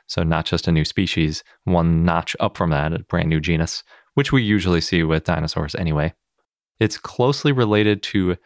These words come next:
Dacentrurus and Miragaia,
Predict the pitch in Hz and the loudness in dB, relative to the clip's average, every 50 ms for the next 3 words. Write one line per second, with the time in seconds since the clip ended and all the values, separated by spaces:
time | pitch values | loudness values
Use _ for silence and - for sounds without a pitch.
0 | _ _ _ _ _ _ - 98 95 - - - 107 90 90 - - 117 120 127 | _ _ _ _ _ _ -2 -2 -2 0 0 0 0 0 0 -2 0 2 4 4
1 | 131 131 135 - - - - - - 98 90 90 90 92 92 87 82 78 101 98 | 4 4 2 0 -4 -8 -8 -6 -2 0 0 2 2 2 2 0 0 0 0 -2
2 | 101 117 131 147 170 165 - | 0 0 0 0 0 -2 -4